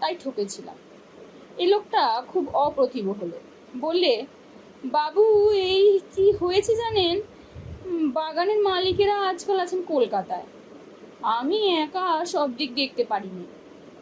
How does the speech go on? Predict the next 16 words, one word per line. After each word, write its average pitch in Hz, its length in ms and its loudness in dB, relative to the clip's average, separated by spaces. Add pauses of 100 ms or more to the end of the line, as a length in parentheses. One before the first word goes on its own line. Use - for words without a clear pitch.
(580)
ঠিকে 302 400 -2
উড়ে 320 220 0
মালি 285 360 -2
নিয়ে 320 340 0
হয়েছে 247 280 -4
কাজ। - 420 -4 (760)
তাদের 381 360 2
বিশেষ 370 420 0
করলেও 415 340 4
চলে 440 300 0
না, 494 300 0
আবার 339 180 0
না 320 200 -2
করলেও 220 400 0
চলে 190 300 -6
না। 208 140 -12